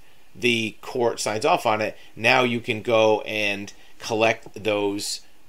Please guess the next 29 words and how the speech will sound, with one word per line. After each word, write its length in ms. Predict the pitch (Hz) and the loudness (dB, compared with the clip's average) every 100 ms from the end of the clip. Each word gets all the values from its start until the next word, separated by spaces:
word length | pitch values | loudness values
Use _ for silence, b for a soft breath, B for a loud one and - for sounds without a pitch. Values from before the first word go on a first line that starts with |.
| - | 2
assets 440 | 117 131 - 101 | 6 6 4 0
from 380 | - - 123 123 | -2 0 2 2
the 120 | 113 | 2
third 280 | 110 120 101 | 0 0 0
party. 300 | - 120 95 | 2 2 2
You 100 | 85 | -4
can't 400 | - - 156 107 | -8 -4 -4 -2
do 180 | 120 147 | 0 2
it 220 | 104 - | 2 -2
just 220 | - 113 | -4 -2
on 100 | 110 | -2
your 140 | 104 90 | -4 -6
say-so 440 | 117 117 - 104 | -4 -2 -2 -4
because 360 | 95 101 104 92 | -6 -6 -6 -6
you 80 | 101 | -8
see 280 | - 120 | -6 -6
money 280 | 113 110 104 | -4 -4 -4
going 280 | 98 95 92 | -6 -8 -8
away. 240 | 92 104 85 | -6 -4 -4
You 100 | 92 | -6
have 140 | 98 | -6
to 60 | 107 | -6
have 120 | 90 | -8
a 40 | |
court 280 | - 69 67 | -10 -12 -10
sign 180 | 95 101 | -10 -6
off 200 | 107 - | -6 -6
on 120 | 85 | -10
it. 100 | 67 | -12